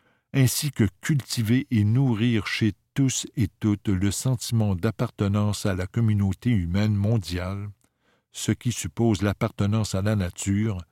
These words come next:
pour que croisse l'autoconscience de l'humanité, sans laquelle elle ne peut se guider viablement.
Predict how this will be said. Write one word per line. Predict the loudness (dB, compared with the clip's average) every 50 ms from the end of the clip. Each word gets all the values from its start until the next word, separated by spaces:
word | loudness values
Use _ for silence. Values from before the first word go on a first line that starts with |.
| _ _ _ _ _ _ _ _ _ _ _ _
pour | 0 0 0 0 0
que | _ 0 0
croisse | 0 -2 -6 -4 -2 0 0 0 0 -2 -2 -2
l'autoconscience | -2 0 2 2 2 2 2 0 -2 -2 -2 -2 -2 -2 -2 -2 -4 -2 -2 0 0 0 0 -2 -2 -2
de | -2
l'humanité, | -2 0 0 2 2 2 0 0 -4 -6 -4 -2 0 0 0 0 -4 _ _ _ -20 _ _ _ _ _
sans | -6 -4 0 0 2 2 4
laquelle | 2 2 0 0 2 2 2 4 2 0 -2 0
elle | 2 4 4 6
ne | 6 4
peut | 2 2 _ -2 -2
se | 0 0 -2
guider | -2 -2 -2 -2 -2 0 2 2 2 2
viablement. | 0 0 2 2 2 2 0 0 -2 -2 -4 -6 -8 -8 -8 -12